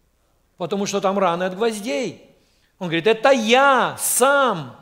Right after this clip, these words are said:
Осяжите меня, дотроньтесь до меня, рассмотрите, ибо дух плоти и костей не имеет, как видите у меня". И, сказав это, показал им руки и ноги. Когда же они от радости, что?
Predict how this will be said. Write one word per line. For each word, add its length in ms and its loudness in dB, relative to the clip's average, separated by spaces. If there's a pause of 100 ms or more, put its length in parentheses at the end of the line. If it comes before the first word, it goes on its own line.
(1080)
Осяжите 840 2
меня, 600 -2 (220)
дотроньтесь 840 0
до 140 2
меня, 480 -4 (320)
рассмотрите, 1000 -2
ибо 180 -2
дух 320 -8
плоти 400 -2
и 80 -4
костей 380 -2
не 160 -6
имеет, 280 -4
как 180 -4
видите 280 -6
у 40 -6
меня". 300 -10 (460)
И, 100 -6
сказав 360 0
это, 180 0
показал 480 2
им 100 -2
руки 240 -4
и 80 -4
ноги. 460 -4 (280)
Когда 300 2
же 140 2
они 220 0
от 180 0
радости, 720 0
что? 600 -8